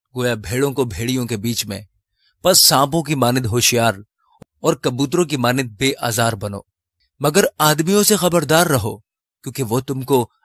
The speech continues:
अदालतों के हवाला करेंगे और अपने इबादत खानों में तुमको कोड़े मारेंगे, और तुम मेरे सबब से हाकिम और बादशाहों के सामने हाजिर किए जाओगे,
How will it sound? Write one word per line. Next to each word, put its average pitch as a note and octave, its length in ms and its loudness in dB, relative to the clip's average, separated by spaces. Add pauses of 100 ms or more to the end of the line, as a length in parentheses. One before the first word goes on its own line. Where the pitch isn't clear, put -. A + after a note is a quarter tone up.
अदालतों D3 500 2
के D3+ 100 -6
हवाला B2 420 2
करेंगे A2 400 -6
और - 500 -12
अपने F3 200 -2
इबादत C#3 540 0
खानों B2+ 280 -2
में D3+ 120 -4
तुमको E3+ 300 -8
कोड़े C3+ 340 0
मारेंगे, G#2 480 -2 (520)
और A2 100 -8
तुम B2+ 280 -4 (340)
मेरे D#3 240 4
सबब B2 280 0
से C3+ 160 0
हाकिम B2+ 400 -4
और B2+ 120 0
बादशाहों A#2+ 520 -4
के A#2+ 80 -4
सामने A#2+ 340 2
हाजिर A2 320 0
किए A2 220 -6
जाओगे, G2+ 440 -4